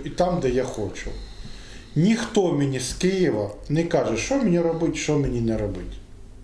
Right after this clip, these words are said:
Відповідальність — це моя особиста, це моя совість. Е, зараз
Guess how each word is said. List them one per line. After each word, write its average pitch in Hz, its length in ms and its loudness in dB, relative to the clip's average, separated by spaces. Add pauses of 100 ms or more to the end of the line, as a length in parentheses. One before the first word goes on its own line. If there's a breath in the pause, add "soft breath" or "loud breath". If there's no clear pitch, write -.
(640 loud breath)
Відповідальність — 202 840 2
це 151 80 0
моя 160 260 4
особиста, 131 640 -2
це - 160 -2
моя 139 260 2
совість. - 600 -4 (1200 loud breath)
Е, 131 320 2
зараз 208 520 0